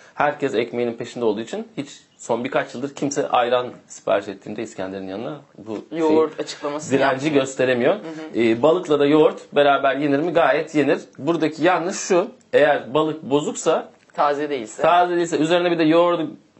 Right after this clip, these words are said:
Speaker 1: gömerseniz, e, ikisi sizi daha hızlı gömebilir gibi
Speaker 2: Ama
Speaker 1: bir durum
Speaker 2: yoğurt
Speaker 1: var.
Speaker 2: zehirlenmelere iyi geliyor diye biliyordum. Atıyorum bozuk balıktan tam zehirlenecekken yoğurdu yiyip hayatta kalma olasılığımızı arttırma ihtimalimiz yok mu?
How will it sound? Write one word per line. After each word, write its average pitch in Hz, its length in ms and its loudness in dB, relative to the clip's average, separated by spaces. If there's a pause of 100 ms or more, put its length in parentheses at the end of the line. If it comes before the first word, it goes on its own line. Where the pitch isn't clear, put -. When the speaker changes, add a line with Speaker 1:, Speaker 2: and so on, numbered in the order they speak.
(260)
Speaker 1:
gömerseniz, 190 800 2
e, 160 180 2
ikisi 170 460 -2
sizi 185 260 -6
daha 175 220 6
hızlı 165 180 2
gömebilir 123 680 2
gibi 104 260 0 (560)
Speaker 2:
Ama 240 160 0
Speaker 1:
bir 262 40 0
durum 254 140 2
Speaker 2:
yoğurt 294 140 6
Speaker 1:
var. - 40 -8
Speaker 2:
zehirlenmelere 254 880 0
iyi 254 160 -4
geliyor 170 360 -2
diye 151 220 -4
biliyordum. 156 420 -4
Atıyorum 196 480 -4
bozuk 208 280 -4
balıktan 202 460 -4
tam 220 260 -2
zehirlenecekken 185 840 -2
yoğurdu 190 600 2
yiyip 226 280 -2
hayatta 185 460 -2
kalma 165 500 2
olasılığımızı 151 720 -4
arttırma 143 440 -2
ihtimalimiz 127 680 -8
yok 123 260 -4
mu? 165 140 -12